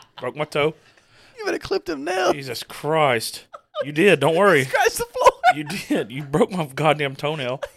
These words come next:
Speaker 1: All right, two thirty game, A B C. I'm with you. Texas,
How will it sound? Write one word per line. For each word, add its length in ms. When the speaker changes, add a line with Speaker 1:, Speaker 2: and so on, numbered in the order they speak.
Speaker 1:
All 100
right, 260
two 140
thirty 240
game, 280
A 100
B 120
C. 380
I'm 140
with 140
you. 260
Texas, 500